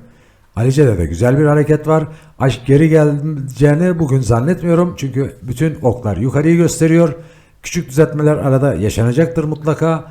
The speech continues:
Düzeltmelerle yükselişlerin devam edeceğini düşünüyorum. T L M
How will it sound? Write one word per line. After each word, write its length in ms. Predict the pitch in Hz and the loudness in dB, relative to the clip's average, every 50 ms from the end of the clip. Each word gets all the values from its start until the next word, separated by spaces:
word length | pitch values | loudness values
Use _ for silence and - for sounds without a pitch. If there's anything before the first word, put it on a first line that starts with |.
| - - _ _ _ _ | -20 -20 _ _ _ _
Düzeltmelerle 680 | 113 110 131 123 123 127 143 151 151 139 120 113 131 | -6 -2 -2 -2 -2 0 0 2 2 2 2 0 0
yükselişlerin 840 | 135 87 147 143 - - 127 101 87 - - 101 101 131 160 139 101 | -2 -2 -4 -6 -2 -2 -2 -2 -2 -4 -4 -4 -2 -2 -2 -2 -2
devam 300 | 117 120 120 120 110 98 | 0 0 0 0 0 -2
edeceğini 420 | 90 80 82 76 98 101 123 175 | -4 -6 -6 -4 -4 -2 -2 -2
düşünüyorum. 460 | 170 - - 143 131 113 90 64 - - - - - _ _ _ _ _ _ _ _ _ _ | -4 -4 -4 -4 -2 -2 -2 -2 -4 -10 -16 -20 -20 _ _ _ _ _ _ _ _ _ _
T 200 | - 143 165 175 | 0 2 4 4
L 120 | 190 196 202 | 4 4 2
M 200 | 202 160 98 | 2 0 0